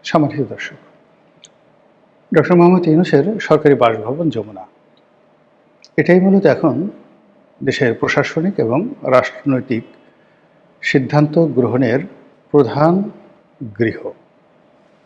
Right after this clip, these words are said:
একটা সময় গণভবন কিংবা তারও আগে বঙ্গভবন, presidential form of government যেটা ছিল, সেখানে সকল গুরুত্বপূর্ণ সিদ্ধান্ত আসতো বঙ্গভবন থেকে।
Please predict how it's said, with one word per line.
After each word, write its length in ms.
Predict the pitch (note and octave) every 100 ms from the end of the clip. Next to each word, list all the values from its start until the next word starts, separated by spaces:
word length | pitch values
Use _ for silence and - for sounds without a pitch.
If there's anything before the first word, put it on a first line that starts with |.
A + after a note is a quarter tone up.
| _ _ _ _ _ _ _ _ _ _ _ _ _ _ _
একটা 160 | - E3+
সময় 460 | - G3 D#3+ D3 G3 -
গণভবন 680 | C3+ B2+ A#2+ G#2+ G#2+ G2+ F#2+ _ _ _ _ _ -
কিংবা 180 | D#3+
তারও 240 | D3+ B2+ C3+
আগে 240 | C3+ F3+
বঙ্গভবন, 520 | F#3+ A2+ A2 G2+ - - -
presidential 580 | B2+ - C#3+ D3+ - E3+
form 280 | - C#3 C#3
of 120 | C3 B2
government 400 | A2+ B2+ B2 A#2
যেটা 220 | A2 G#2+
ছিল, 280 | G#2 - F#3+
সেখানে 480 | - C#3 D#3 D3+ F#3+ - - _ _ _ _ _ _ _ _ -
সকল 400 | - D#3 D#3 F#3
গুরুত্বপূর্ণ 580 | D3+ D#3+ E3 E3 C#3+ B2+
সিদ্ধান্ত 420 | C#3+ A#2 B2 B2
আসতো 340 | G#2 - G#3 - - _ _ _ -
বঙ্গভবন 500 | C3+ A#2+ G2+ G2+ G#2
থেকে। 360 | F2+ G2 -